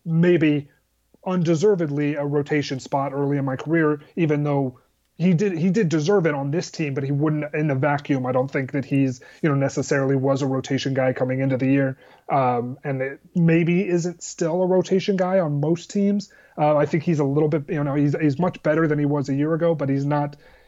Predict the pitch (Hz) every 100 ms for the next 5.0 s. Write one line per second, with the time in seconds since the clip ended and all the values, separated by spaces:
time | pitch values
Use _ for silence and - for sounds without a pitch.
0 | - 147 156 160 139 165 151 165 156 147
1 | 151 127 160 147 151 175 165 139 156 151
2 | - 156 151 151 170 156 151 147 _ _
3 | - - 160 156 147 151 151 147 165 151
4 | 151 151 147 147 151 147 156 151 156